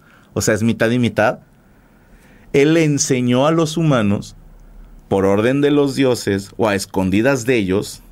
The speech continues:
depende de qué historiador lo esté diciendo, el hombre no sabía sembrar. ¿Cómo aprendió? Gracias a que una semideidad le dijo cómo. Y me recuerda mucho,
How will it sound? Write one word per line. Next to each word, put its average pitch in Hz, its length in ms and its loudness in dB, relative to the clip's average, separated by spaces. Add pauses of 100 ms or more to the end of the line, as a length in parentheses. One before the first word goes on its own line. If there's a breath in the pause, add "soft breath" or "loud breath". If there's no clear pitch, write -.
depende 98 480 0
de 98 120 0
qué 104 120 -4
historiador 101 520 0
lo 104 120 0
esté 104 220 -2
diciendo, 101 600 -4 (800 soft breath)
el 107 180 0
hombre 123 260 0
no 117 140 0
sabía 123 380 0
sembrar. 135 600 -2 (240 soft breath)
¿Cómo 110 220 0
aprendió? 131 560 0 (420 loud breath)
Gracias 95 440 -2
a 95 100 -4
que 87 140 -2
una 107 340 0
semideidad 127 920 -2 (220)
le 107 240 0
dijo 92 360 -4
cómo. 131 340 -2 (400 loud breath)
Y 139 140 2
me 151 140 2
recuerda 147 680 0
mucho, 165 580 0